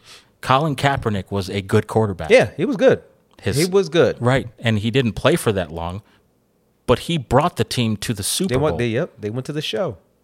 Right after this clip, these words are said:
Speaker 1: And people forget,
Speaker 2: Mm-hmm.
Speaker 1: you know, and especially, like, as a Packers fan, he ruined a lot
Speaker 2: Yeah.
Speaker 1: of seasons.
Speaker 2: Yes, he did.
Speaker 1: I
Speaker 2: Yes,
Speaker 1: mean,
Speaker 2: he did.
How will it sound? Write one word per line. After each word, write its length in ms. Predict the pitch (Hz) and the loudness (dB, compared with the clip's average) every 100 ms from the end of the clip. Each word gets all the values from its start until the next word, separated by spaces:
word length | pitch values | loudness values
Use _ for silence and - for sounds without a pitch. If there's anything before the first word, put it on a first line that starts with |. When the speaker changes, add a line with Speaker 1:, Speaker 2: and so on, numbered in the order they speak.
| _ - | _ -8
Speaker 1:
And 380 | 95 92 87 87 _ _ - | -4 -4 -6 -12 _ _ -14
people 320 | - 107 107 | -8 -4 -6
forget, 560 | 95 98 92 127 - _ | -6 -10 -4 -4 -4 _
Speaker 2:
Mm-hmm. 540 | 90 92 95 107 143 196 _ - | -14 -12 -10 -8 -8 -8 _ -6
Speaker 1:
you 100 | 107 | -2
know, 180 | 98 95 | 0 -2
and 140 | 107 | -2
especially, 540 | 101 - 123 - 107 101 | -4 -2 -2 -2 -4 -6
like, 220 | 107 95 _ _ _ | -10 -10 _ _ _
as 160 | 104 98 | -8 -6
a 60 | |
Packers 380 | - 156 - 101 | 0 -2 0 -6
fan, 300 | - 87 90 _ _ _ _ | -6 -8 -8 _ _ _ _
he 180 | - 151 | -6 -2
ruined 480 | 127 123 160 123 104 | 0 4 6 4 2
a 60 | |
lot 160 | 95 110 | 0 4
Speaker 2:
Yeah. 120 | 208 | 6
Speaker 1:
of 60 | 160 | 6
seasons. 380 | 135 160 - 90 | 0 -2 -4 0
Speaker 2:
Yes, 260 | 113 135 | 2 2
he 120 | 165 | -2
did. 420 | 151 180 147 85 - | -4 0 0 -2 -6
Speaker 1:
I 100 | 98 | -2
Speaker 2:
Yes, 120 | 104 | -2
Speaker 1:
mean, 140 | 95 87 | -2 -4
Speaker 2:
he 60 | |
did. 120 | 113 | -2